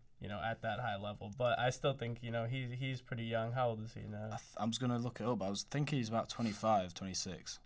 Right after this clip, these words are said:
Speaker 2: I think he's the same. Oh, no, it's twenty-three. So,
Speaker 1: Twenty-three, yeah. So he
Speaker 2: twenty-three.
Speaker 1: still has plenty of time.
Speaker 2: Plenty of time. Maybe, I mean, probably that's what we, in, um, definitely the English media get kind of confused,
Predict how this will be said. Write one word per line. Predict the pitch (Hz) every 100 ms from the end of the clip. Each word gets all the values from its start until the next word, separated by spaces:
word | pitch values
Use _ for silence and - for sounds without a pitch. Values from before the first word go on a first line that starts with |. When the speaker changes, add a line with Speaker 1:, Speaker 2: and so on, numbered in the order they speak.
| - -
Speaker 2:
I |
think | - 139
he's | 175 147
the |
same. | 135 143 117 98 - - - -
Oh, | 135
no, | 156
it's | 135
twenty-three. | - 117 110 101 82 -
So, |
Speaker 1:
Twenty-three, | 139 135 123 135 131
yeah. | 135 127
So |
he | 113
Speaker 2:
twenty-three. | 151 113
Speaker 1:
still | 151
has | 127
plenty | - 135 117
of | 113
time. | - 117 113 117 -
Speaker 2:
Plenty | 160 147
of |
time. | 160 147
Maybe, | 147 165 160 -
I |
mean, | 131 127 120
probably | 139 135
that's | 123 110 120
what | 101
we, | 104 107 104 - -
in, | 110
um, | 95 107
definitely | 104 120 113 104
the | 110
English | 113 101 101
media | 101 98 98
get | 104 - - -
kind | - 101
of | 95
confused, | 101 101 208 - 135